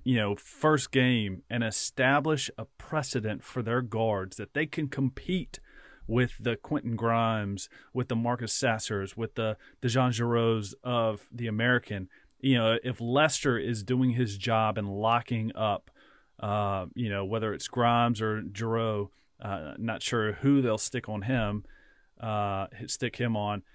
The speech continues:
and then Alo and Boogie are collectively, you know, locking down Sasser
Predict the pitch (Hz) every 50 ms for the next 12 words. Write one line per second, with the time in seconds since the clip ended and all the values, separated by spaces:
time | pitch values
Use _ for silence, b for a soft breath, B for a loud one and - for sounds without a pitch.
0 | - - - 127 135 139 139 135 131 - - 135 139 143 139 135 131 127 127 127
1 | 123 120 110 131 131 127 120 123 117 - 107 113 113 113 - - 131 123 117 120
2 | 123 123 - - 120 101 113 117 110 107 104 101 - b b b b b b b
3 | b - 120 120 117 107 101 104 117 117 123 127 135 - 131 123 123 120 - 117
4 | 117 117 113 113 110 107 98 - _ - - - - 131 113 117 113 - - 101
5 | 90 92 98